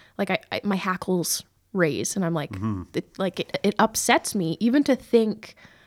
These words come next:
Speaker 1: about having some of these discussions. So even more so for the people who feel really deeply hurt, like,
Speaker 2: Yeah.
Speaker 1: what, what do we do? How do we reconcile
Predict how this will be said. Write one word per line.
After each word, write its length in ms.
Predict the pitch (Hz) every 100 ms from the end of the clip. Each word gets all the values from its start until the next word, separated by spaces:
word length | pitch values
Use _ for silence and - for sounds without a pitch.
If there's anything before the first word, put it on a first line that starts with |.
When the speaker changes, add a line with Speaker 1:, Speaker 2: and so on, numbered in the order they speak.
| _ -
Speaker 1:
about 220 | 220 208
having 320 | 196 190 202
some 200 | - 190
of 60 | 185
these 180 | 185
discussions. 840 | - 180 - 170 - 180 170 175 - - - - - _
So 400 | - 269 233 - _ -
even 320 | 285 311 247
more 300 | 208 226 349
so 280 | - 185 175
for 120 | 196
the 80 | 202
people 360 | 226 220 233
who 140 | - 220
feel 640 | - 214 262 294 185 165 -
really 360 | 214 233 233 208
deeply 440 | 190 214 220 185
hurt, 580 | 180 - 247 226 - - - _ _
like, 100 | 220
Speaker 2:
Yeah. 60 | 190
Speaker 1:
what, 320 | 226 254 -
what 140 | 220 247
do 80 |
we 160 | 262 269
do? 420 | 214 233 349 220
How 240 | 147 - 208
do 80 | 233
we 380 | 254 254 247 247 - _ _ _ _ _ _ _ _ _ _ _ _ -
reconcile 1200 | 202 214 202 254 240 - 185 175 185 185 214